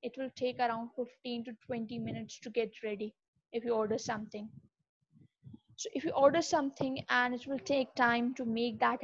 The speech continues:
asset, so that is allowed under Islamic financing. But again, over here, the goods must be delivered at the exact date, no vari-, and no variation in quality is allowed. So salam and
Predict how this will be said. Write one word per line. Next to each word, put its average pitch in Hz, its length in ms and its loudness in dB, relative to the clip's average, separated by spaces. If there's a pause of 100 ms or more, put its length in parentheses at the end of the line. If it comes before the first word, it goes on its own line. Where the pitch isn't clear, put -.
asset, 220 440 -2 (420)
so - 160 -12
that 240 260 6
is 226 140 4
allowed 202 280 -2 (480)
under 220 220 0
Islamic 214 500 -2
financing. 202 520 -8 (600)
But 262 240 6
again, 269 360 2
over 269 160 4
here, 254 400 4
the 247 160 0
goods 262 460 0
must 233 520 0
be 254 160 -4
delivered 220 580 0 (640)
at 226 260 4
the 247 100 -6 (100)
exact 226 520 0 (120)
date, 226 320 0 (840)
no 247 180 8
vari-, 247 380 2
and 233 280 2
no 247 160 4
variation 240 580 2
in 240 160 -4
quality 220 520 0
is 214 120 4
allowed. 196 420 -2 (720)
So - 160 -2
salam 294 460 6 (120)
and 262 200 4